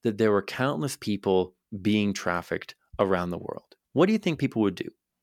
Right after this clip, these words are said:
Because currently, when those presentations come through many churches in Canada and America and around the world, people are very, very active in responding.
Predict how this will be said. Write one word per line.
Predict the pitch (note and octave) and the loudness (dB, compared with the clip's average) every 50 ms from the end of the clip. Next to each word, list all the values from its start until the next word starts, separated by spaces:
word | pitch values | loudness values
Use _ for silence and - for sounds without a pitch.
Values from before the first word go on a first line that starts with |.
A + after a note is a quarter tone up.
| _ _ _ _ _ _ _ _ _ _ _ _ _ _ _ - | _ _ _ _ _ _ _ _ _ _ _ _ _ _ _ -2
Because | A#2+ A#2 - C3 A#2 - | 0 2 4 2 2 2
currently, | - - G#3+ B3 A#3+ G#3+ C3 A#2 G#2+ | 0 2 2 2 4 4 4 4 4
when | G2+ G2 G#2+ A#2+ B2+ C3+ D3 | 4 4 4 4 4 4 4
those | D3 D3 C#3 | 2 2 0
presentations | - - B2+ G#2+ - C#3 A#2+ A2 F#2 E2 - G#2 A2+ A2+ | 2 2 2 2 2 0 -2 0 0 0 0 -2 -2 -2
come | - - G2 F#2+ | 0 -2 -2 -2
through | - G2+ F#2+ | 0 0 0
many | F2+ F2 F2+ A2 B2+ | 0 2 0 0 0
churches | - - G2+ F2+ F#2 - - G2 G2+ G2+ | 0 2 2 2 2 2 0 0 0 2
in | B2 A#2+ A2 | 0 0 0
Canada | - G#2 E2+ E2 F2 F2 F#2 F2+ F#2 | 0 -2 -2 -2 0 2 2 2 2
and | F#2 G2+ | 2 0
America | G2+ G2 F#2+ F#2 C#2 E2 F#2 F2+ F2 - - F2+ | -2 -2 -2 0 0 0 0 0 0 0 0 0
and | F#2+ G#2 G#2+ | 0 0 0
around | G2 G2 F#2 F#2 A2 | 2 2 2 2 2
the | C#3 D3+ | 0 0
world, | C3+ G#2+ F2+ E2+ - - - - - - - - - - - _ _ _ | 2 2 2 2 2 -2 -6 -10 -12 -12 -12 -12 -16 -20 -20 _ _ _
people | - - F3 F3+ F3+ - E3+ E3+ E3 D#3 - - - - - _ - - | -2 0 0 0 2 2 2 4 4 2 0 -6 -20 -20 -20 _ 0 2
are | A#2 A2+ | 2 2
very, | G#2 G2 F#2+ F#2+ G#2 A#2 B2+ C3+ C#3+ | 2 0 -2 4 6 6 6 6 4
very | C#3 A#2+ B2+ B2 B2 A#2 - | 2 4 4 4 4 2 0
active | - F#2+ F#2 F2+ - - F#2 F2+ E2+ - _ - - - _ - | 0 -2 -2 -4 -4 -2 -2 -2 -2 -2 _ -20 -20 -10 _ -2
in | G#2+ G#2 G2+ | 0 0 2
responding. | G2 F#2 - - - E2+ E2 F2 - - - - | 0 -2 -2 -4 -8 -8 -8 -8 -10 -10 -14 -20